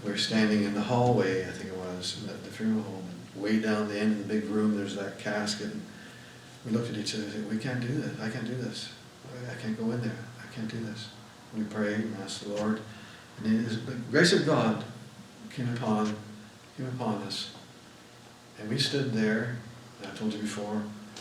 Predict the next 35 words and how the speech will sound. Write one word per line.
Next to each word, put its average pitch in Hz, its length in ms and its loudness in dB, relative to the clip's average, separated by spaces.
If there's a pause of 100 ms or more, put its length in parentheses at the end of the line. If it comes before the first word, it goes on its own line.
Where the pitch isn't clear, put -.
(120)
and 110 140 -10
hundreds 170 340 2
and - 100 -2
hundreds 160 400 0
of - 100 0
people 139 280 -2
came 107 220 0
in. 101 100 -4
And - 840 -14
we 139 100 0
shared 131 260 0
the 104 80 -2
gospel 117 460 -2
with 107 240 -4
every 139 140 -2
one 135 200 -2
of 120 60 -2
them. 107 100 0 (840)
Every 139 240 -2
one 113 160 0
of 101 80 -2
them. 101 120 -8 (880)
And - 220 -14
told 110 200 2
them 110 120 4
that 101 220 -2
Stephen 117 420 2
knew 113 100 6
the 107 220 4
Lord, 123 320 6 (140)
he's 101 160 -8
with 123 180 -2
the 117 60 -4
Lord, 120 420 2 (360)
and, 107 120 -12